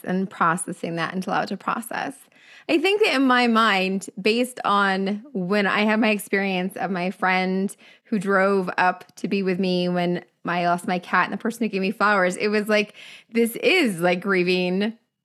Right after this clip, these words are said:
a human. And my kitty was, like, a really, really good friend that I'd lost. It wasn't my soul companion like it would be for somebody else.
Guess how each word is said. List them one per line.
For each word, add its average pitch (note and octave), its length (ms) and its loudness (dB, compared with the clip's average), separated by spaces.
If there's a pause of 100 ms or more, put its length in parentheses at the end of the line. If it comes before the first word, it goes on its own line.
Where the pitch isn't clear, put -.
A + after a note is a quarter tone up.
(100)
a A3 40 2
human. G#3+ 640 0 (460)
And A3+ 160 4
my C4 420 4
kitty A#3 260 2
was, G#3 280 0
like, G#3 240 0 (260)
a G#3+ 100 4
really, A3 440 4
really G#3 240 4
good G3 200 2
friend A3+ 300 4
that F#3 80 4
I'd F3 180 2
lost. F3 520 0 (280)
It G#3+ 100 4
wasn't A3 380 2
my G3 200 4
soul A3 300 0
companion F#3 640 0
like G#3+ 180 2
it A3+ 80 0
would G#3+ 140 0
be G#3+ 80 0
for G3 160 -2
somebody F#3+ 360 0
else. - 300 0